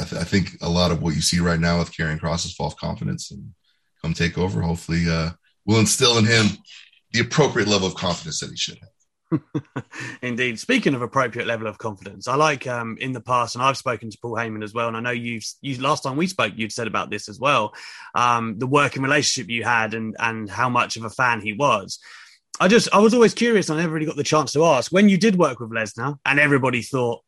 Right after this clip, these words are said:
Speaker 2: "This would be a great time for Joe to win the belt," um, was that, like, one of the most times you got closer to Heyman, do you think? Like, 'cause the promos and the segments were so good. I would just, would love an insight into that angle.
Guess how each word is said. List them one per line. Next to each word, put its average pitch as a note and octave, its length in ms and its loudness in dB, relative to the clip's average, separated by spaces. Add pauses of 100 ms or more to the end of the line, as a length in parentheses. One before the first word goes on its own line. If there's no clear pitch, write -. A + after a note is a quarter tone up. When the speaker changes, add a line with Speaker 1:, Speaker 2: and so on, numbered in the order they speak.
Speaker 2:
"This D3 160 0
would A2+ 80 -6
be G#2+ 120 -2
a G#2 40 0
great G#2+ 220 0
time G#2 180 -2
for F#2+ 80 -14
Joe G2+ 220 -2
to G2+ 80 -14
win G#2 160 -6
the F#2+ 80 -8
belt," A2 360 -2 (360)
um, B2 500 2 (160)
was F#3+ 200 6
that, B3+ 180 4
like, G#3 240 2
one G#3+ 160 2
of F3 100 -2
the F#3+ 140 0
most F#3+ 320 -2 (200)
times F#3 240 2
you E3 60 -4
got E3 140 -2
closer F3 360 0
to D#3 120 -4
Heyman, F3+ 400 2
do F3+ 100 -2
you F3 60 0
think? F#3 340 -2
Like, C#3 240 -4
'cause C#3+ 160 -4
the B2 120 -4
promos F3+ 680 2
and C3+ 140 -2 (280)
the C3+ 60 -6
segments D3+ 640 0
were A#2 160 -4
so E3+ 460 2
good. A#2 500 0 (640)
I D3+ 40 2
would D#3 120 0
just, F3 180 2
would E3 240 4
love F3 180 6
an D#3 60 2
insight D3+ 400 2
into A#2 180 -8
that A#2+ 140 0
angle. D3 400 -2